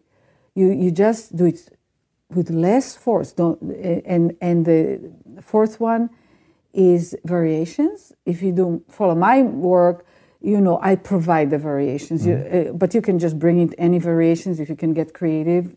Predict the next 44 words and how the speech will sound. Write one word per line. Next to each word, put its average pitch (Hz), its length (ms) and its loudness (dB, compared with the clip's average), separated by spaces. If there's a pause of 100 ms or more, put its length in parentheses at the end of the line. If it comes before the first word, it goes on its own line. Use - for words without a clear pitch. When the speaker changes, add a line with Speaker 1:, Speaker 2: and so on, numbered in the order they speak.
Speaker 1:
any 175 180 -2
variation 170 480 -2
you 160 100 -4
want. 185 380 -2 (640)
And 196 440 0
the 175 140 0
fifth 311 420 0
one 220 180 0
that 175 180 -2
is, 175 260 -4 (400)
two 302 160 2
more 262 260 4
that 190 100 4
I 180 40 2
wanna 196 200 -2
say 202 180 -4
really 226 320 2
quick, 190 500 -2 (560)
is 208 360 0
flexible 214 580 -6
goals. 165 500 -10 (960)
A 202 60 -2
Speaker 2:
Yeah. 208 60 0
Speaker 1:
huge 311 420 2
mistake 208 680 -2 (260)
is 220 160 -2
to 233 120 -4
try 226 280 -4
to 226 140 -2
get 202 220 2
to 214 80 -2
the 185 120 0
goal 180 340 2
up 180 200 -4
front, 196 360 -4
because 185 220 -2
if 190 140 -2
you 185 80 -4
could, 220 240 -2
you 185 140 0
would 175 180 -2
do 185 100 2
it 180 140 -2
already. 151 420 -4